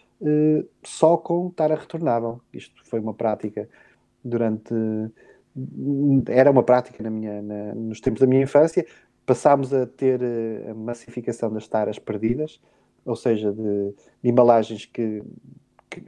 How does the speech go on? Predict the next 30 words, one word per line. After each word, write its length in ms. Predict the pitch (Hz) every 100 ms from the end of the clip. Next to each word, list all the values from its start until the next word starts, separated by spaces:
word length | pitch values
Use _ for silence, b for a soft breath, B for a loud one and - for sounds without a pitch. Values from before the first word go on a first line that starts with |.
| - - _
que, 100 | - -
às 200 | 117 -
quais 240 | 117 113
não 100 | 120
nos 140 | 113
são 160 | - 110
cobrados, 760 | 107 - 113 110 104 117 - -
eh, 240 | 120 113 107
quaisquer 340 | 104 98 110
valores, 420 | 104 110 120 139 - b b b _
mas 220 | 139 139 147
agora 420 | 143 156 170 180 _
isto 460 | 160 - _ 165 -
inverte-se. 540 | 165 185 156 - - _ _ _ -
Ou 100 | 117
seja, 320 | 117 90 - _ _ _ _ _ _ _ - -
vamos 340 | 127 151 123
passar 480 | - 120 - 120 98 b b b _
a 60 | 113
pagar 420 | 120 110 104 - - _
uma 200 | 113 110
tara 380 | - 110 101 -
entre 300 | 113 104 - _
cinco 640 | - - 160 139 117 - _
cêntimos 560 | - 127 104 107 98 107
e 40 |
quinze 260 | - 107 -
cêntimos, 600 | - 95 135 160 - - _ _ _ _ _ _ _
eh, 460 | 117 110 107 107 107 -
consoante, 1000 | 120 - - 123 127 131 131 139 143